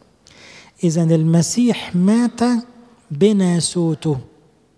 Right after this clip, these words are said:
بجسده، بحكم أن إنسانيته، بطبيعتنا البشرية اللي فيه. أما لاهوته ما بيموتش. فهمتوا الفكرة؟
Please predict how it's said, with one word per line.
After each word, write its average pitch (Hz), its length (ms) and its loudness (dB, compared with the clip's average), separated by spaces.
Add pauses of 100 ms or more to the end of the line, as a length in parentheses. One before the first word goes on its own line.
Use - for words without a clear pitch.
(400)
بجسده، 156 840 -2 (920)
بحكم 180 580 -4 (180)
أن 190 220 2
إنسانيته، 160 1080 0 (720)
بطبيعتنا 175 840 0
البشرية 165 720 2
اللي 156 200 2
فيه. 165 400 2 (580)
أما 196 360 2
لاهوته 147 600 0 (760)
ما 123 80 -6
بيموتش. 156 580 0 (720)
فهمتوا 185 400 0
الفكرة؟ 220 400 -6